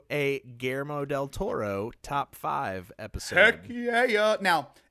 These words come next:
Speaker 2: a lot of you are gonna say, "Guys, haven't you talked about Guillermo del Toro before?"
Speaker 1: Yeah.
Speaker 2: Of course we have. He's a great director. We love movies, and he makes great movies. So, yeah, we've talked about him on the show before, but guess what we haven't done? We haven't ranked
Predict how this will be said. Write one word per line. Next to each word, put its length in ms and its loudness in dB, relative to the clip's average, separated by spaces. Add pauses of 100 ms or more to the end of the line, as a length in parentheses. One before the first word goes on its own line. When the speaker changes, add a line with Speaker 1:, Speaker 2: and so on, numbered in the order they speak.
Speaker 2:
a 160 4
lot 180 6
of 80 4
you 100 0
are 40 -2
gonna 180 0
say, 280 0
"Guys, 320 0
haven't 280 0
you 100 -4
talked 320 -2
about 320 -2
Guillermo 300 -4
del 140 -2
Toro 280 0
before?" 520 -2
Speaker 1:
Yeah. 220 -2 (180)
Speaker 2:
Of 160 2
course 360 -2
we 140 -6
have. 340 -2 (200)
He's 200 -2
a 60 -4
great 260 -4
director. 560 -2 (120)
We 180 -4
love 260 0
movies, 440 -4
and 180 -6
he 160 -8
makes 260 -6
great 460 -6
movies. 380 -6
So, 80 -4
yeah, 360 0 (300)
we've 220 -6
talked 300 -2
about 220 2
him 140 -4
on 140 -2
the 80 -8
show 240 -2
before, 340 -6
but 140 -10
guess 180 -4
what 100 -8
we 100 -6
haven't 340 -4
done? 260 -10 (380)
We 140 -2
haven't 300 -2
ranked 460 -6